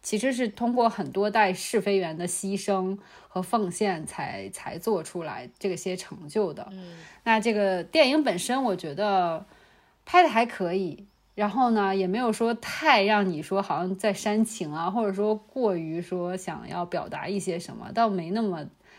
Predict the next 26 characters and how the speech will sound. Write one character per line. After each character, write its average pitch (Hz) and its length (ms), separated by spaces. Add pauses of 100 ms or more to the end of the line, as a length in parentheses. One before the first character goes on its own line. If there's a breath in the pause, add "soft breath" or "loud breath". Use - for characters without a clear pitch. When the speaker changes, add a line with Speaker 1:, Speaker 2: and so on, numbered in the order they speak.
(180 soft breath)
Speaker 1:
很 208 200
明 240 180
显 277 180
是 214 160
一 196 160
个， 190 300 (380 loud breath)
呃， 143 360 (560)
算 175 220
了， 143 80
好 - 140
像 - 80
说 208 120
出 190 60
来 208 80
好 233 220
像 - 20
不 262 60
太 294 160
政 339 120
治 302 140
正 262 160
确 196 240
一 180 40
样。 175 120 (580 loud breath)
Speaker 2:
嗯。 160 320 (500 loud breath)
Speaker 1:
嗯。 185 500